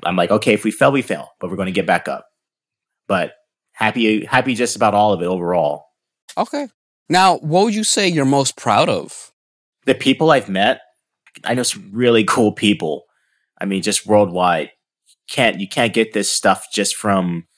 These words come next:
Speaker 1: a college degree. You know, they'll, they'll tell you that you're gonna meet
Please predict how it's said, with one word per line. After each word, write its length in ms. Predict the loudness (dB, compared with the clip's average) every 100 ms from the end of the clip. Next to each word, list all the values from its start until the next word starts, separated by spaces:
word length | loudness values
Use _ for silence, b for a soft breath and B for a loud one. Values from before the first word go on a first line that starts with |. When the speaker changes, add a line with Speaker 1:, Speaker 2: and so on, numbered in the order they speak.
| _ _ _ -8
Speaker 1:
a 60 |
college 500 | -4 2 2 2 -2
degree. 480 | -6 -10 -12 -12 -16 _ _ _ -12
You 80 |
know, 80 | -6
they'll, 180 | -4 -2
they'll 180 | -2 -4
tell 240 | 2 2
you 160 | 4 2
that 160 | 0
you're 100 | 0
gonna 200 | -2 0
meet 340 | 0 0 0